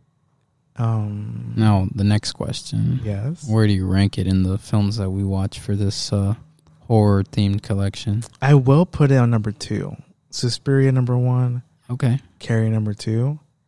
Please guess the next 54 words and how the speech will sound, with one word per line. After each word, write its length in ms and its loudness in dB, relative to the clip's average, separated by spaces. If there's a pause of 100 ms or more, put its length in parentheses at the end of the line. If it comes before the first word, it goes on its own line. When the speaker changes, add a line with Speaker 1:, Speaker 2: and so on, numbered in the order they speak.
(140)
Speaker 2:
I 60 0
wish 180 4
we 80 2
had 160 4
the 80 -2
list 420 -2
of 140 -8
the 100 -8
things. 640 -16
Speaker 1:
Yes. 220 -4 (260)
Speaker 2:
You 60 -10
Speaker 1:
Number 180 4
Speaker 2:
wanna 140 6
pull 240 4
it 80 2
up? 200 0 (680)
Speaker 1:
Of 200 -6
which 200 -12
one? 260 -12 (140)
Speaker 2:
From 180 4
the 40 4
f-, 200 -4 (140)
you 140 -6
could 120 -2
just 200 -2 (120)
look 140 -4
at 120 -2
the 80 -10
podcast, 600 -4
Speaker 1:
Uh, 60 -12 (220)
yeah, 320 0
Speaker 2:
podcast 240 -6
Speaker 1:
for, 120 -20
for 140 -6
Speaker 2:
feed. 80 -2
Speaker 1:
sure. 400 -4
I'll 180 -4
check 240 -10
it 80 -6
right 160 -6
now. 240 -6
Speaker 2:
Arcade. 540 -8 (760)
Speaker 1:
Podcast. 1000 -10 (220)
Speaker 2:
I, 140 0
did 220 -6
you 180 0
find 260 2
the 60 2
accent 580 -6 (140)
of 140 -10
John 240 0
Travolta 580 -4
to 100 -14
be 440 -4